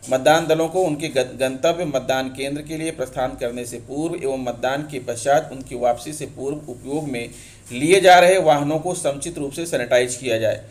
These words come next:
जिला निर्वाचन अधिकारी द्वारा मतदान दल के सदस्यों के ठहरने की व्यवस्था करते समय यह ध्यान रखा जाए कि मतदान दल के सदस्यों में उचित सामाजिक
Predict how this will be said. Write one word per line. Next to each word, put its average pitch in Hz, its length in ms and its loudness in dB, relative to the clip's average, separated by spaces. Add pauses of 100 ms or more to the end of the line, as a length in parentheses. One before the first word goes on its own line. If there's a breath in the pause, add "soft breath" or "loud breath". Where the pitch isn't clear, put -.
(340 loud breath)
जिला 196 340 6
निर्वाचन 196 360 4
अधिकारी 170 520 4
द्वारा 180 300 4
मतदान 147 640 -2
दल 143 140 4
के 175 240 -6
सदस्यों 139 380 -6
के 143 120 -8
ठहरने 135 380 -6
की 135 120 -12
व्यवस्था 120 340 -6
करते 117 320 -8
समय 147 380 -2
यह 131 100 2
ध्यान 120 360 -6
रखा 139 240 -4
जाए 127 220 2
कि 147 140 -8
मतदान 127 440 -4
दल 127 120 -4
के 123 140 -12
सदस्यों 117 420 -10
में 156 220 -6 (340 loud breath)
उचित 185 260 -4
सामाजिक 139 480 2